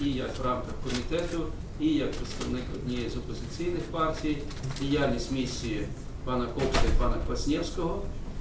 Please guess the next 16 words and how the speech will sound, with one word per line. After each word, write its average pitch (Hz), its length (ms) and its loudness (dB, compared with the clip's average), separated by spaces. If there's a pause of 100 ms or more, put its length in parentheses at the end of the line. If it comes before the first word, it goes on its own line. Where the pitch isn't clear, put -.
(260)
І 143 60 2
ми 139 100 4
сподіваємося, 151 800 2
що 139 220 -2
в - 60 -2
рамках 117 380 0 (460)
цієї 139 560 0 (420)
місії 147 560 2 (460)
вдасться, 143 480 0 (760)
е, 127 160 2 (120)
продемонструвати 131 1000 0
і 143 400 -2
знайти 123 520 -2 (360)
розуміння, 147 640 0 (420)
і 131 60 -2
зробити 147 720 4